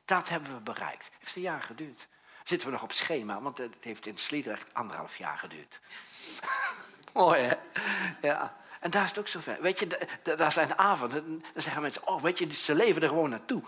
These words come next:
Na een vergadering, hè? Hallo, daar leven we naartoe, hè? Dat we elkaar weer zien, omdat we van elkaar houden. We hebben, we hebben ons hart aan elkaar laten zien. We zijn transparant geworden.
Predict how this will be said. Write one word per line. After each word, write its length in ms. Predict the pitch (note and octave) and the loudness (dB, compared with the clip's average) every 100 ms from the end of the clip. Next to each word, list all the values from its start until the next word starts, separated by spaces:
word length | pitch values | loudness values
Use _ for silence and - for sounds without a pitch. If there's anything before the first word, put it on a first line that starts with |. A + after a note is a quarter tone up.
| - | -2
Na 160 | C4 A#3 | 4 4
een 60 | |
vergadering, 720 | - E3 - C4 C#4 D#3 B2 A#2 | 6 4 6 6 6 6 2 2
hè? 120 | C#4+ | 2
Hallo, 600 | - - D#4 A3 E3+ F#4+ - - | 0 -2 4 8 8 4 0 2
daar 120 | F3+ | 6
leven 360 | A3+ G3+ F3+ E3 | 8 6 6 2
we 60 | |
naartoe, 460 | E3 D#3 D#3+ D4 A#2+ | 4 4 4 2 4
hè? 80 | D#3 - - | 2 0 0
Dat 160 | E3+ | 0
we 60 | D#3 | 0
elkaar 300 | D3+ F3+ E3+ | 0 0 0
weer 140 | C#3+ | 0
zien, 320 | - G3 A#2+ - - | 0 0 -4 -10 -12
omdat 260 | - D3+ C3 | -6 0 0
we 60 | |
van 160 | B2+ G#2 | 0 -4
elkaar 280 | G2+ G#2+ G2+ | -4 -2 0
houden. 280 | C#3+ C#3 - | -2 -4 -8
We 180 | - - | -12 -10
hebben, 240 | A#2+ B2 | -6 -4
we 60 | B2 | -2
hebben 180 | A#2+ G#2+ | -2 -2
ons 160 | G#2 | -2
hart 240 | - F#3 F#3 | -2 -2 -2
aan 80 | |
elkaar 340 | E3+ D#3+ E3+ E3 | -2 -2 0 0
laten 320 | D#3+ D#3 D3+ | 0 -4 -6
zien. 280 | C3 F3 G3 - - - - | -4 -4 -6 -12 -14 -16 -16
We 140 | C3+ | -8
zijn 200 | B2+ A2 | -4 -2
transparant 640 | A2 A2+ G#2 - A#2 D#3+ E3 | -2 -4 -6 -6 -2 0 0
geworden. 460 | - D3 D#3 E3 | -6 -2 -2 -2